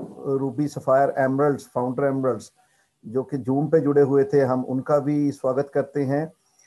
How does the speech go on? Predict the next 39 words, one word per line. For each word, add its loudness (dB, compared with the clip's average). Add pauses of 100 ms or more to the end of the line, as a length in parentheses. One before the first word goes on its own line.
(120)
उनमें 0
से 4
दुर्गा 0
सिंह -2
जी -4
काशीपुर -4
से 0
हमारे -2
बहुत -2
अच्छे -10
मित्र -4
हैं, 0
हर 0
बार 0
होते -4
हैं। -2 (480)
ऐसे 2
ही -2
Doctor -4
Shamakanth 0
and -2
Kiran 0
Jha 4
from 0
Patna, 2 (380)
ये 0
भी 2
हर 2 (180)
बार 2
होते -4
हैं, 0
बहुत -2
ही -6
अच्छे -6
हमारे -2
मित्र -4
बन -4
चुके -6
हैं। 0